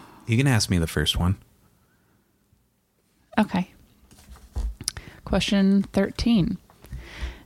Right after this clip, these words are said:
Speaker 2: If a crystal ball could tell you the truth about yourself, your life,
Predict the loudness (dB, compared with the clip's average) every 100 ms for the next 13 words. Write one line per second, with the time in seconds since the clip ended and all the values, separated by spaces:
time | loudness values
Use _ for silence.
0 | _ -4 -2 -2 -2 -4 0 -2 0 0
1 | 2 0 -2 -6 -4 -2 2 4 4 2
2 | 0 0 0 0 0 0 0 0 -2 0
3 | 0 2 0 -4 -16 -4 0 2 2 2
4 | 2 -2 -10 -14